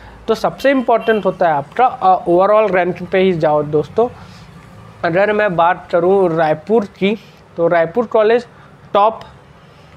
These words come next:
अ, hundred ranklers को ही मिलता है। व-, आपका अगर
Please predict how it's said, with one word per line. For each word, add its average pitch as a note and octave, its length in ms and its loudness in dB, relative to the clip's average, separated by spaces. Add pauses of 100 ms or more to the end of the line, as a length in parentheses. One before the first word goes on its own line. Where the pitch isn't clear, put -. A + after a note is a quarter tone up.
(400)
अ, G3 40 0 (160)
hundred F#3 400 0
ranklers F#3+ 420 -2
को G3+ 120 0
ही G3+ 80 4
मिलता C3+ 380 -2
है। B2+ 140 -10 (520)
व-, E3+ 360 -4
आपका G3 580 2
अगर A#3 260 2